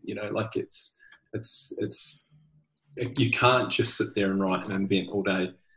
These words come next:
it's also reading. I'm trying to read more again, but it is this kind of, uh, uh, the most challenging thing is overcoming the guilt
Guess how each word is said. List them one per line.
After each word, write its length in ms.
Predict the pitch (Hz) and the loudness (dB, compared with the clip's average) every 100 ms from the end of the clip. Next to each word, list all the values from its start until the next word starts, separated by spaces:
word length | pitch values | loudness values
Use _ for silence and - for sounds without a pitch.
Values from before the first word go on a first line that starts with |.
| _ _ - | _ _ -6
it's 160 | 117 127 | 2 4
also 320 | 117 131 101 | 6 6 8
reading. 400 | 110 123 120 107 | 8 10 10 8
I'm 100 | 107 | 4
trying 200 | - 117 | 6 6
to 60 | |
read 400 | 110 113 127 135 | 8 8 12 10
more 240 | 123 117 110 | 10 6 6
again, 420 | 98 101 98 104 - | 4 2 2 2 6
but 120 | 127 | 8
it 120 | 131 | 12
is 200 | 147 135 | 10 10
this 220 | 131 - | 6 2
kind 240 | - 110 107 | 2 2 2
of, 140 | 98 - | 0 -6
uh, 520 | 107 - - - - | -8 -8 -10 -16 -4
uh, 200 | 117 110 110 - - | -2 -2 -4 -8 4
the 120 | 120 | 6
most 280 | 123 117 - | 6 4 4
challenging 300 | 120 113 107 | 4 4 2
thing 160 | 110 | 0
is 80 | 104 | 4
overcoming 540 | 107 110 98 107 101 | 4 4 2 0 0
the 80 | 98 | -2
guilt 340 | 92 101 101 | 4 4 4